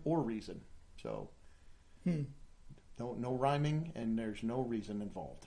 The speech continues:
Speaker 2: Wow. It's pretty strict.
Speaker 1: It is very strict.
Speaker 2: <laughs> Okay.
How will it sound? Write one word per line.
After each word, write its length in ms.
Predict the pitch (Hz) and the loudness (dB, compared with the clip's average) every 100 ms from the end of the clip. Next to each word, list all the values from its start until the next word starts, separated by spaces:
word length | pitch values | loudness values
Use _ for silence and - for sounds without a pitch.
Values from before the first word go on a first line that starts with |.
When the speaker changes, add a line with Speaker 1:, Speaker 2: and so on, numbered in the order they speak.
| - | -6
Speaker 2:
Wow. 320 | 120 127 127 - - - - - - - - - - | 0 0 0 -6 -16 -18 -18 -20 -18 -20 -20 -16 -16
It's 100 | - | -14
pretty 220 | - 135 | -4 -4
strict. 520 | - 165 185 - - - - - | 0 0 0 -4 -12 -10 -10 -8
Speaker 1:
It 120 | 120 104 | -6 -6
is 100 | 92 | 0
very 240 | 127 160 | 0 0
strict. 280 | - - - - - - | 0 0 0 -4 -8 0
Speaker 2:
<laughs> 120 | 202 - - - - - - - - - - - - - - - - - - - - - | 0 0 -10 -16 -16 -18 -18 -18 -14 -12 -10 -10 -14 -16 -16 -18 -18 -18 -16 -18 -18 2
Okay. 480 | 180 196 190 147 131 | 12 12 12 8 0